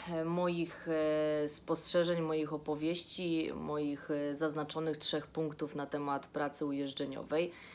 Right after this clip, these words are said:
E, mam nadzieję, że Wasze treningi tak wyglądają. Jeśli tak nie wyglądają, zmieńcie to. Starajcie się dbać o swój rozwój,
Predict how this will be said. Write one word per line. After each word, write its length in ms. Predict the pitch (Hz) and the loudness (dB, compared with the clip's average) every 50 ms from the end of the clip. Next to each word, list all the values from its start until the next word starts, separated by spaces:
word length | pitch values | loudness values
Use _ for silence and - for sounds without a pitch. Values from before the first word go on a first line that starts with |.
| - - - - | -18 -18 -12 -4
E, 280 | - 147 147 147 151 | 0 2 4 4 4
mam 240 | 147 151 165 190 220 | 4 6 6 6 8
nadzieję, 320 | 233 240 214 202 214 196 185 | 8 8 8 6 4 4 4
że 100 | 190 180 | 4 6
Wasze 280 | 185 190 180 180 175 | 6 6 6 4 -2
treningi 360 | 175 180 170 165 165 160 160 | 0 0 2 2 2 0 0
tak 200 | 156 - 160 156 | 2 2 2 2
wyglądają. 600 | 151 151 151 147 156 151 147 143 143 143 143 147 | 2 0 0 0 0 0 0 0 -2 -2 -2 -2
Jeśli 220 | 160 165 - - 165 | -2 -4 -4 -4 -2
tak 240 | - 175 170 - - | -2 -2 -2 0 -2
nie 100 | 170 156 | -2 0
wyglądają, 760 | 160 165 160 160 156 156 151 151 151 151 156 170 190 208 208 - - - | 0 0 2 2 2 2 4 4 4 4 4 4 2 0 -2 -8 -12 -10
zmieńcie 560 | 147 143 143 151 160 170 180 175 - 165 151 | -6 -4 -2 0 0 0 0 0 0 0 -2
to. 280 | 151 - 143 147 147 151 - - - - - | 0 0 0 0 0 -2 -4 -14 -18 -16 -14
Starajcie 460 | - - 165 156 156 165 165 - 190 | -4 0 2 4 4 4 2 0 -2
się 200 | 190 - 175 165 | -2 0 0 -2
dbać 320 | 160 156 160 160 160 - | 0 2 2 2 2 2
o 60 | - | -2
swój 460 | 160 - - - 160 151 151 156 151 - | -4 -4 -2 -2 0 2 2 2 0 2
rozwój, 600 | 147 170 170 170 151 151 147 151 156 156 156 156 | 4 4 4 4 4 2 -2 0 0 2 0 0